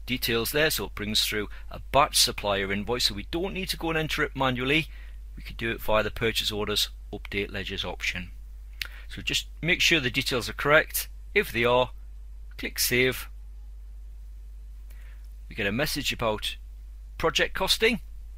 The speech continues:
We haven't got this one linked to a project costing,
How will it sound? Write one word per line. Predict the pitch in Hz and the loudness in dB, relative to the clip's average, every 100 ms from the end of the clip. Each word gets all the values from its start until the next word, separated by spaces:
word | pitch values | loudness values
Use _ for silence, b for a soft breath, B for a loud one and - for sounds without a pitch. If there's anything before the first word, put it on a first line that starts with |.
| - - - - - | -12 -12 -12 -12 -10
We | 101 | -6
haven't | 139 131 135 | -4 -2 -2
got | 131 | -2
this | 135 - | 0 0
one | 110 120 | 0 -2
linked | 170 - | -2 -4
to | 151 | -2
a | |
project | - 143 156 | 0 0 0
costing, | - 156 - 160 | 0 -2 4 2